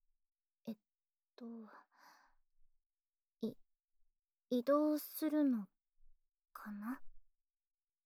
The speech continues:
それなら、個室に入っ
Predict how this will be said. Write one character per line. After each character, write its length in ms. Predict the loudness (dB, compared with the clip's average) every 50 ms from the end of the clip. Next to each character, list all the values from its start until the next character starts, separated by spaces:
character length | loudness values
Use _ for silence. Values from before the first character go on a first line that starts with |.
| _ _ _ _ _ _ _ _ _ _ _ _ _ _ _ _ _ _ _ _
そ 340 | -20 -20 -18 -16 -14 -10 -4
れ 120 | -2 0 2
な 180 | 2 4 4
ら、 180 | 2 2 0 -2 -6 -10 -10 -10 -12 -16 _ -20 _ _ _ _ _ _ _ _ _ _ _
個 140 | -14 -12
室 300 | -12 -12 -10 -2 0 4
に 160 | 4 6 4 4
入 220 | 2 2 0
っ 20 | 0